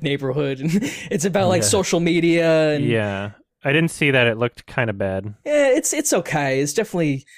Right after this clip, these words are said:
Speaker 1: it, it's out there, and there's
Speaker 3: Mm-hmm.
Speaker 1: some elements I really like to it.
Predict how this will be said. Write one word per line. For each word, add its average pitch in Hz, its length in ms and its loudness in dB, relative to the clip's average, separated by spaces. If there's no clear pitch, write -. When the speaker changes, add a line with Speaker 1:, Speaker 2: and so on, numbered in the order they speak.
Speaker 1:
it, 170 180 -2
it's 214 200 0
out 160 240 0
there, 107 420 -4
and 147 140 -2
there's 160 100 0
Speaker 3:
Mm-hmm. 104 80 -2
Speaker 1:
some 185 100 0
elements 143 360 -2
I 135 40 0
really 120 200 -4
like 113 240 -8
to 117 180 -6
it. 107 200 -10